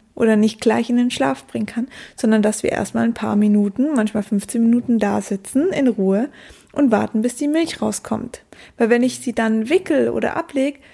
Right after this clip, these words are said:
dann läuft alles den Body runter oder den Nacken runter und ist alles vollgespuckt. Also muss ich mit einem Spucktuch wirklich da sitzen. Und was sagt mir das? Es sagt mir eigentlich nur, „Sina, chill, entspann dich.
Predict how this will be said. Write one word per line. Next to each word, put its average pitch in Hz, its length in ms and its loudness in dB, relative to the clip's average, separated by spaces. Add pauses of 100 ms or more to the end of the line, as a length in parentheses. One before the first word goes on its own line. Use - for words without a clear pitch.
(260)
dann 240 140 2
läuft 220 340 2
alles 226 240 0
den 262 160 -2
Body 294 240 4
runter 190 460 -2 (400)
oder 208 220 2
den 262 180 4
Nacken 311 300 -2
runter 202 500 -2 (180)
und 220 220 0
ist 214 160 -2
alles 208 240 0
vollgespuckt. 233 640 0
Also 202 160 0
muss 202 240 0
ich 254 100 -4
mit 262 160 -2
einem 220 120 0
Spucktuch - 520 -4 (380)
wirklich 233 400 2
da 214 240 0
sitzen. 226 300 -6
Und 214 100 2
was 240 160 0
sagt 294 240 0
mir 262 100 4
das? - 260 0 (1400)
Es 240 120 4
sagt 240 220 0
mir 285 120 2
eigentlich 240 340 0
nur, 262 540 4
„Sina, 233 520 4
chill, 240 440 2
entspann 262 500 -2
dich. - 260 -6